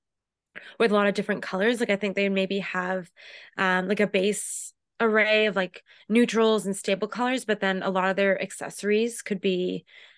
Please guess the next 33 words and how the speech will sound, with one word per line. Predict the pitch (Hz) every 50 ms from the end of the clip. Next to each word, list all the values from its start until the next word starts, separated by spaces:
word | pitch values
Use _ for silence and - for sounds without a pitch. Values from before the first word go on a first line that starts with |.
| _ -
like, | 208 208 196
more | 208 208 208 196
bold | 175 - 202 185 180 175 180 185 180 - - -
prints | - - - 196 180 175 170 - - - -
and | - 202 185 -
edgy | - 185 180 - - 180 180 - - - 170 - _ _ _ _ _ _ _ _ _ _ _ -
details. | 208 196 - - - 175 131 120 120 120 139 - - - - -
Um, | - 185 180 180 175 175 175 185 185 175 - _ _ - - - _ -
and | 208 196
so, | - 233
yeah, | 220 180 -
it's | 190 -
overall, | 240 247 233 285 285 269
like, | 247 -
kind | - 226 262
of | 262 202
minimal | 208 208 208 208 208 214 226 233 240 240 226 - _ -
with, | 202 180 - _ -
like, | 202 185 - - - - _ _ _ _ _ _ _ -
an | 208
androgynous, | 208 202 190 190 196 185 190 185 - 196 196 190 190 - -
edgy | - 185 175 - - 180 185 180 180 180 180 170 170 _ _ _ _ _ _ _ _ _ _ _ _ _ _ _ _ _ _ _ _ _ _ _ _ -
influence. | 208 190 170 - - 117 123 156 - -
And | 196 185
so | - 202
some | 190 - 214 202 196 - - _ _ _ _ _ _
celebrity | - - - 196 196 190 202 190 196
examples | 190 - 214 196 190 185 202 196 185
are | 190 185 202 -
Kate | - - 214 - -
Moss, | 190 185 180 180 190 190 - - - - - - - - -
Sade, | - - 208 208 185
and | 190 175 175 190 196 - 190 190 185 196